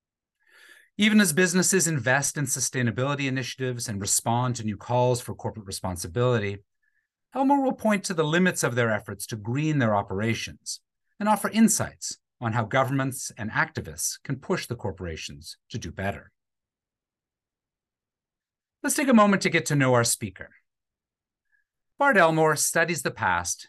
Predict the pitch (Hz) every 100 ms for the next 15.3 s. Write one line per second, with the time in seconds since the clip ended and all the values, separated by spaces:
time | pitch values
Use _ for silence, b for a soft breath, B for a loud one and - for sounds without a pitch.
0 | - 120 143 160 - 131 117 113 123 113
1 | 117 117 117 117 120 110 117 - 123 -
2 | 160 107 87 76 85 90 82 - - 117
3 | 101 73 - - _ _ _ _ _ _
4 | _ _ _ 131 139 131 131 127 110 117
5 | 123 110 110 107 92 131 139 135 139 131
6 | 123 _ _ _ _ 220 240 233 - 185
7 | 185 175 - 160 143 120 110 110 110 101
8 | 180 - 143 135 135 _ _ - 190 190
9 | - 262 160 120 98 - _ _ - 110
10 | 117 - 98 131 127 110 156 143 151 131
11 | 123 - 123 117 113 120 131 147 156 120
12 | 98 - - 76 76 73 87 95 - 73
13 | - _ _ _ _ _ _ _ _ _
14 | _ _ _ _ 165 127 147 143 143 143
15 | 127 117 -